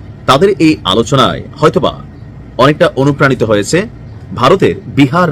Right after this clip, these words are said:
রাজ্যের যারা, আহ, এই মুহূর্তে নির্বাচনকে ঘিরে যে প্রচার প্রচারণা বা সেখানের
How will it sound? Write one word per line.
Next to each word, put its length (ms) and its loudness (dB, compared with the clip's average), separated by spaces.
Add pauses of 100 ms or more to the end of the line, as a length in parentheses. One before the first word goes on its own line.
রাজ্যের 340 -2
যারা, 200 2
আহ, 600 -6 (100)
এই 100 4
মুহূর্তে 220 -2 (100)
নির্বাচনকে 640 0
ঘিরে 240 2
যে 60 0 (140)
প্রচার 300 0 (120)
প্রচারণা 440 0 (380)
বা 80 2 (100)
সেখানের 360 0